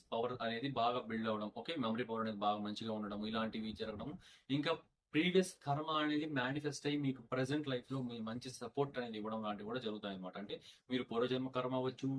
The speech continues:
టెన్ ఇయర్స్, ట్వంటీ ఇయర్స్, ఫైవ్ ఇయర్స్ బ్యాక్ చేసిన గుడ్ కర్మ ఏదైతే ఉందో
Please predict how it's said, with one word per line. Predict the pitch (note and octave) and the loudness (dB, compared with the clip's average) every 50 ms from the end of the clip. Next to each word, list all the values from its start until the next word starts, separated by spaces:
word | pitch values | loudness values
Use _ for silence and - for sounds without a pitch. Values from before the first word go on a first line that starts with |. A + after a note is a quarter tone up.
| C3 | 0
టెన్ | C3 C3 A#2+ B2 B2+ | 0 0 0 2 2
ఇయర్స్, | C3 B2+ A#2+ - | 2 0 0 -2
ట్వంటీ | C3 B2+ B2 B2 B2 | -4 -2 -2 0 0
ఇయర్స్, | C3 B2 B2 C3+ | -2 -2 -2 -4
ఫైవ్ | C3 B2+ A#2+ A#2+ B2+ | -4 -2 -2 0 0
ఇయర్స్ | C3 B2 - | 0 0 0
బ్యాక్ | C3 B2 B2 - C3+ B2+ | -2 -2 -2 -2 -2 -2
చేసిన | C3+ B2 - C3 C3 A#2+ | -2 -4 -2 -2 -4 0
గుడ్ | - C3+ D3+ D3+ C#3+ - | 2 2 2 2 0 -4
కర్మ | - D3+ C#3 C3+ C#3 C3+ | -2 0 2 2 4 2
ఏదైతే | C3 B2 A#2+ B2 A#2+ A#2 - A#2+ A2 | 2 2 2 0 0 0 0 0 0
ఉందో | G#2+ G#2 G#2 G2+ C3 | 2 0 0 2 2